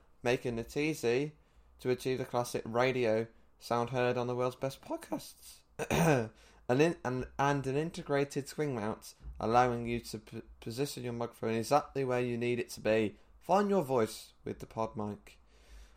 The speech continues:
Broadcast sound, broadcast ready.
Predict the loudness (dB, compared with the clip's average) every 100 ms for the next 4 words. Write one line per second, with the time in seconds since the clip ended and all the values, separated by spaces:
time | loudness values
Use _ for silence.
0 | 0 4 4 2 -2 -2 -4 0 0 0
1 | -2 0 2 0 -4 -6 -8 -4 -2 0
2 | 0